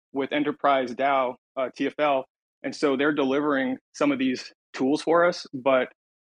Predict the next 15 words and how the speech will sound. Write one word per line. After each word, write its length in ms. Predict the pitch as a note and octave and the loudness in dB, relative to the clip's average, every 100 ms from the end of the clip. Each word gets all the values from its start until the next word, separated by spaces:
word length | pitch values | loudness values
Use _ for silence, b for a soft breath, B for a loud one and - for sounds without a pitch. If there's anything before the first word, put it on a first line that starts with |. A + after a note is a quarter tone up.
| _ - | _ -4
I 80 | C#3 | 0
don't 240 | C3+ D3 - | 2 2 2
think 180 | C#3 | 0
it 60 | B2+ | 0
would 200 | B2+ A#2 | -2 0
be 280 | C3 B2 A#2+ | 0 0 0
impossible 540 | E3+ - B2+ C3+ A#2+ A#2 | -4 0 0 2 0 0
to 160 | - B2 | 0 2
also 280 | - B2+ B2+ | 4 2 2
have 160 | A#2 A#2+ | 2 0
a 60 | |
similar 300 | A2 B2 B2 | 0 2 2
tooling 500 | A#2+ C3 B2+ A#2 G#2 - | 0 0 0 0 -4 -6
on 160 | B2+ B2 | -2 2
Migaloo. 380 | B2 A#2+ A#2 | 2 2 0